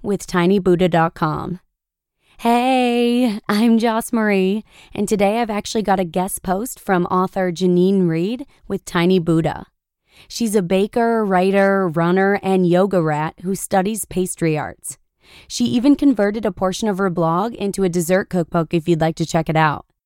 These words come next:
But first, I'd just like to say thanks to Canidae for sponsoring today's episode.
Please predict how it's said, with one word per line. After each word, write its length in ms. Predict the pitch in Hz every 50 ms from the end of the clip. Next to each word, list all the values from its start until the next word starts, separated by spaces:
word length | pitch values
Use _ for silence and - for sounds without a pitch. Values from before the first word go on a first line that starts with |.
| _ _ _ _ _ _ _ -
But 160 | - 214 202
first, 460 | - - 196 208 247 269 - - - _ _ _ _ -
I'd 140 | - 214 196
just 180 | 240 240 - -
like 140 | 262 254
to 80 | - 240
say 220 | - - 214 208
thanks 340 | - - 202 190 196 185 -
to 100 | - 196
Canidae 580 | 175 - 180 170 170 185 185 233 233 240 254 240
for 140 | - 202 202
sponsoring 560 | - - - 180 175 180 175 - 190 185 175
today's 380 | - 175 170 170 165 165 160
episode. 580 | 175 156 - - 175 - 175 156 147 170 180